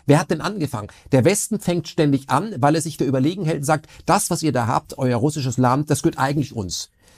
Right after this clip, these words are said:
Also die Bodenschätze sind zu wichtig, die, die, sie den Russen zu überlassen. Das Öl ist zu wichtig, um sie den Arabern zu überlassen. Das ist diese Hand, das ist eigentlich unsers. Und, ähm, wenn ihr das nicht freiwillig tut, müssen wir es über List und Intrige machen. Das gibt den Eliten recht, dass wir,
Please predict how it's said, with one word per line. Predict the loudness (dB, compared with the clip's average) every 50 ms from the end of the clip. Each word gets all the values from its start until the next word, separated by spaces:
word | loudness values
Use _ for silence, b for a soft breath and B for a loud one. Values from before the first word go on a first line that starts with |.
| b
Also | b 2 6 6
die | 6
Bodenschätze | 6 6 2 2 0 0 -2 -2 -2 -2 -4
sind | -2 -2 -2 0
zu | 2 2 2
wichtig, | 2 0 -2 -4 -2
die, | 0 0 0 0 2
die, | 2 4 4
sie | 4 4 4 4
den | 4 6
Russen | 6 4 4 4 2 -2
zu | -2 -4
überlassen. | -8 -8 -8 -10 -10 -8 -6
Das | -6 -4 -4 -2
Öl | -2 0 0
ist | 0 -2 -2
zu | -2 -2
wichtig, | -2 -2 -4 -4 -4
um | -2 -2 -2
sie | 0 0 0
den | 0 0 0 0
Arabern | 0 0 0 0 -2 -6 -6 -12
zu | -10
überlassen. | -8 -8 -6 -4 -4
Das | -4 -4
ist | -4 -2 -2
diese | 0 0 0 0 -2 B B B B
Hand, | B -2 0 0
das | -2 -4
ist | -4 -4
eigentlich | 0 0 0 2 0 -2 -2 0
unsers. | 2 2 2 0 -2 -8 -10 -12 B B B B B B
Und, | B 4 4 4 2 0
ähm, | 0 2 2 2 0 2
wenn | 2 2 2
ihr | 2
das | 0 0 0
nicht | 0 0
freiwillig | 0 2 2 2 0 -2 0
tut, | 0 -2 0 0
müssen | 0 -2 0 0
wir | -2 -2
es | 0
über | 2 2
List | 4 4 4 2 0 -2
und | -4
Intrige | -4 -4 -2 -2 -2 0 -2
machen. | -4 -6 -10 -14 -16 B B B B B B B B
Das | 0 0 2
gibt | 2 -2 0 0
den | 0
Eliten | 2 2 0 0 0 -2 -2
recht, | -2 -2 -4 -4 -4 -4
dass | -4 -2 0
wir, | 0 0 0 0 -4